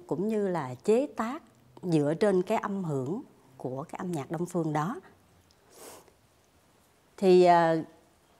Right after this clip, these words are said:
khi, khi dòng nhạc đó chảy, chảy vào Nam Phần, thì hai cụ mà có công lớn nhất mà mang âm nhạc để dạy cho các môn đệ đó là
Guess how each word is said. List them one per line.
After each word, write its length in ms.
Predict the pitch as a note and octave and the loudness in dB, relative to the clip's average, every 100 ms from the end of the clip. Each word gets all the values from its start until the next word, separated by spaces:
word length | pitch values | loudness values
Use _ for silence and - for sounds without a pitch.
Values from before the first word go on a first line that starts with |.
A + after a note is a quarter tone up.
| _ _ _ _ _ _ - | _ _ _ _ _ _ -8
khi, 600 | - C#4 C#4+ C#4+ C#4+ - - _ _ | 2 4 6 6 4 2 -4 _ _
khi 280 | - C#4 C4 | 0 2 6
dòng 240 | A3 E3+ | 6 6
nhạc 260 | E3 D3+ - | 4 2 0
đó 300 | F#3 G#3+ D#4 - | 0 0 -4 2
chảy, 460 | E3+ C3+ E3 C#4+ G#4 - - - _ - | 4 4 0 -2 -4 -8 -20 -20 _ -4
chảy 320 | E3+ A2+ A#3+ | -2 0 0
vào 460 | A#3+ F#3+ E3 D3 C#3+ D#3+ - | 2 2 0 -4 -6 -12 -10
Nam 220 | G3+ A3+ A3 | -4 -2 0
Phần, 320 | E3+ C#3+ B2+ A#2+ _ _ _ _ _ - - - - - | 0 0 -6 -14 _ _ _ _ _ -20 -20 -20 -20 0
thì 440 | G#3 F#3+ E3 D#3 - - | 6 8 6 2 -6 -20
hai 380 | - - C#4 C#4+ | -10 -2 0 0
cụ 400 | - D#3 D3 F3 | 0 0 2 2
mà 120 | G3 | 2
có 200 | D3 A#3 | 0 -2
công 280 | C4+ B3 A#3 | 2 2 4
lớn 280 | A3+ C4 E4 | 4 4 4
nhất 140 | A4 - - _ _ _ _ _ _ - | 4 0 -10 _ _ _ _ _ _ -6
mà 220 | F3+ D#3 | -4 -2
mang 420 | D3+ G#3 B3+ C4 | 0 0 0 -2
âm 300 | - A#3+ A#3 | -2 -2 0
nhạc 240 | F#3 C3+ - _ - - - _ - | 0 -2 -8 _ -20 -20 -20 _ -4
để 160 | E3 | -2
dạy 400 | G#3 F#3+ - E3 E3 | 2 2 4 0 0
cho 160 | G#3 | -4
các 260 | G3 G#3+ C4+ - - | -4 -8 -8 -18 -6
môn 360 | G#3+ A3+ A3 G#3+ | -2 0 0 0
đệ 360 | D3 C#3 D#3 - _ _ _ _ _ _ _ F#3+ | 0 -2 -8 -12 _ _ _ _ _ _ _ -4
đó 240 | E3+ A#3 | -4 -4
là 260 | C4+ F3 | -6 -8